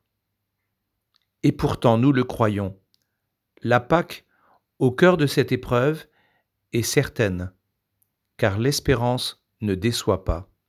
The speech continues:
Nous venons de lire les lectures du jour. Lecture du livre de Daniel, lecture de l'évangile de Saint Jean et le psaume. Dans la lecture du livre du prophète Daniel,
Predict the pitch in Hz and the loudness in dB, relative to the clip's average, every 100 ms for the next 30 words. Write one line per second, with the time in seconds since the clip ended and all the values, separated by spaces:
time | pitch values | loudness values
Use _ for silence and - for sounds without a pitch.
0 | _ _ _ _ _ - - - _ _ | _ _ _ _ _ -20 -20 -20 _ _
1 | 120 147 196 190 147 180 214 170 151 151 | 2 4 4 4 4 4 2 4 0 -2
2 | - 170 151 127 135 113 - - _ _ | -2 -2 0 -2 -2 -4 -6 -12 _ _
3 | _ _ _ _ _ - - - 135 117 | _ _ _ _ _ -20 -12 -2 0 0
4 | 104 131 120 120 110 107 113 120 135 156 | 0 0 2 0 0 0 0 2 2 2
5 | 160 151 151 - - - - 131 110 110 | -2 -6 -10 -12 -12 -12 -4 -2 0 0
6 | 113 120 117 131 113 104 113 110 127 151 | 0 0 -2 -2 -2 -2 -4 -2 -2 -2
7 | 165 113 110 - - 120 95 87 _ _ | 0 -2 -2 0 2 2 0 -8 _ _
8 | _ _ _ _ _ _ _ _ _ _ | _ _ _ _ _ _ _ _ _ _
9 | - 123 139 165 - 175 143 170 135 127 | -4 2 4 4 4 2 2 0 0 -2
10 | 123 139 123 165 127 123 127 160 190 | -2 -2 0 0 0 -2 -2 -2 -4